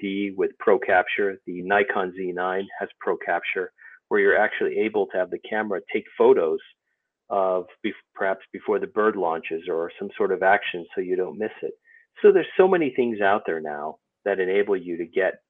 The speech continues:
uh, better imagery. And it's much more accessible, I would argue, to the consumer. Uh, I'm a Canon shooter. You can get a six hundred, eight hundred millimeter, the F eleven series for a very reasonable price. And most of the camera bodies now with the sensor technology,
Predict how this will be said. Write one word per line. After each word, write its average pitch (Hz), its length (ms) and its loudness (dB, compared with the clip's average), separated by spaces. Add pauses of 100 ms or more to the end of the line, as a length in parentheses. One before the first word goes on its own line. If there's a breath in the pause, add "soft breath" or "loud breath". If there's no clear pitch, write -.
(140)
uh, 85 240 -8 (140)
better 92 320 -2
imagery. 92 500 -4 (340 loud breath)
And 127 140 0
it's 123 180 0
much 139 320 2
more 117 240 4
accessible, 104 560 0
I 90 60 -8
would 90 160 -2
argue, 90 380 -4
to 87 100 -2
the 92 80 -2
consumer. 98 560 -6 (420)
Uh, 95 160 -6
I'm 120 180 4
a 110 40 2
Canon 113 380 2 (100)
shooter. 117 400 0
You 104 140 -6
can 101 160 -10
get 98 200 0
a 92 240 0 (120)
six - 180 -6
hundred, 107 380 -2
eight 107 120 -4
hundred 104 280 -4
millimeter, 101 480 2
the 95 180 -2
F 95 160 2
eleven 95 420 0
series 95 320 -2 (120)
for 92 160 -4
a 92 40 -14
very 107 300 6
reasonable 92 460 -6
price. 90 320 -4 (640 soft breath)
And 107 220 0
most 123 260 6
of 120 60 0
the 101 60 4
camera 104 400 -2
bodies 87 420 0
now 85 280 -4
with 90 220 -8
the 98 140 -12 (100)
sensor - 300 -6
technology, 90 580 -10